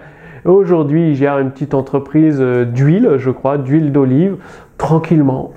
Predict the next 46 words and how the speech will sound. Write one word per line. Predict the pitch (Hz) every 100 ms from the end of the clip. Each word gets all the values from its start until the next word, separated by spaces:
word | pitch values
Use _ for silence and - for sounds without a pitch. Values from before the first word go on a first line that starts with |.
| -
aux | 160
États-Unis, | 147 147 139 123 127 135 139 -
sans | - - 311
trop | 277 277 254
se |
prendre | - 233 214
la | 190 170
tête. | 170 190 -
Il | 175
profite | 165 165 156 214 156
de | 131
la | 120
vie, | 113 117 170 214
il | 143
aide | 131 127
des | 139 180
associations, | 156 151 143 - 127 - 135 170 202 - - - - -
il |
s'occupe | - 156 - 131
de | 131
sa | 151 151
femme | 131 135 - 151
et | 180
de | 165
sa | - 123
fille, | - 160 190
bref, | - 135 135 -
tout | 247
va | 170
bien. | 123 180 262 - - - -
Mais | 139
avant | 185 320
de | 269
partir | 214 - 175
à |
la | 139
retraite, | 107 147 -
il | 170
a | 139
créé | 135 233
des | 254 147
balles | 127 135 175
marketing | 165 139 - 131 - 151 220 - - - - - _ _
que | -
mon | 262 247
équipe | 226 214 190 185